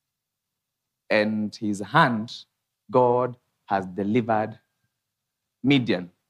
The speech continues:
and the whole camp." This is a dream give-, being given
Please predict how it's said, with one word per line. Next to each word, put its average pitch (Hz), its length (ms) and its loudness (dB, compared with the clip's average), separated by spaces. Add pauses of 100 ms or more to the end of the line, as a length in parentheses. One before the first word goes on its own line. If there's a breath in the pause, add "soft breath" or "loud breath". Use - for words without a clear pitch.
(260)
and 101 140 -6
the 95 80 -4
whole 107 160 0
camp." 95 320 0 (320)
This 147 80 6
is 143 40 6
a 131 140 6
dream 135 240 4
give-, 127 220 0
being 127 180 0
given 123 460 0